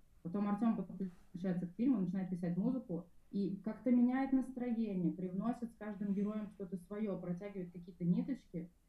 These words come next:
и получается такая удивительная магия, и ты чувствуешь, вот сейчас это заработало. То есть в этот момент это перестаёт просто быть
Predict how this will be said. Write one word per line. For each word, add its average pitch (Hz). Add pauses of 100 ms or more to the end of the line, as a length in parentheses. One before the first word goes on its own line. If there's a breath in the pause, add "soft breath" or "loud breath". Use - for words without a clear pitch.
(120)
и 185
получается 196
такая 196
удивительная 180
магия, 220
и 175
ты 180
чувствуешь, 190
вот 185
сейчас 220
это 202
заработало. 175 (160)
То 180
есть 180
в 180
этот 185
момент 190
это 185
перестаёт 175
просто 175
быть 165